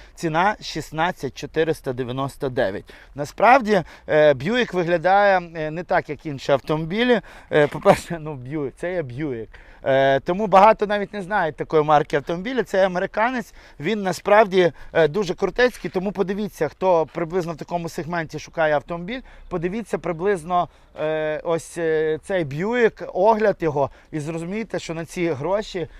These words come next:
це крутецький автомобіль, тому він і зовні класно виглядає, він великий. Привіт,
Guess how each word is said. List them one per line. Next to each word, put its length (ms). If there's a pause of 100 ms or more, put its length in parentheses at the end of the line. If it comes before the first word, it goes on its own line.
(160)
це 760
крутецький 500
автомобіль, 500
тому 260
він 220
і 20
зовні 380
класно 360
виглядає, 460
він 140
великий. 400
Привіт, 320